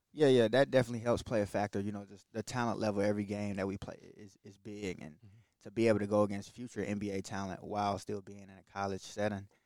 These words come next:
Speaker 1: um, especially at a school that, you know, wants you to be here, is, is a great thing to have as a player in college basketball because, you know, you have an opportunity to learn, you have a safety net with a school, you know, you can still get your education and still, uh,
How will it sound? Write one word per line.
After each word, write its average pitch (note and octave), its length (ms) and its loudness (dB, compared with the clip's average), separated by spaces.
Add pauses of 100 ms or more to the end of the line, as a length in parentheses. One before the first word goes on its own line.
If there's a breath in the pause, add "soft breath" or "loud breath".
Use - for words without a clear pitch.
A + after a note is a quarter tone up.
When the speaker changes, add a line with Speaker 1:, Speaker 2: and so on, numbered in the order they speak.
(280)
Speaker 1:
um, F#2 360 -6 (180)
especially - 360 -8
at F#2 80 -6
a - 20 -10
school G#2 320 -6
that, F2+ 240 -16
you G2 60 -20
know, F#2 140 -18
wants G2+ 340 -8
you - 60 0
to B2 60 -2
be G2+ 180 -16
here, G2 260 -16 (420)
is, G2+ 200 -20
is G2+ 160 -16
a G2+ 60 -18
great G2+ 260 2
thing G2+ 160 -2
to G2 60 -4
have G2 320 0
as F2+ 100 -6
a F2 80 -4
player G2 420 0
in F2+ 60 -12
college F#2+ 260 -6
basketball F2+ 480 -6
because, F#2 240 -10 (420)
you - 100 -20
know, F#2+ 40 -16
you F#2+ 80 -18
have F#2+ 120 -4
an - 60 -2
opportunity G2 500 -8
to F#2+ 80 -20
learn, F#2+ 360 -6
you F#2+ 100 -6
have F2+ 140 -10
a F2+ 100 -12
safety G2 360 -8
net F#2+ 160 -6
with F#2+ 100 -6
a - 40 -10
school, G2 460 -16 (380)
you - 60 -20
know, F#2+ 40 -8
you F#2 60 -8
can - 80 -14
still F#2+ 200 -2
get - 180 -10
your - 80 -8
education F2+ 560 -8
and E2+ 120 -20
still, F2 380 -6
uh, G1+ 240 -8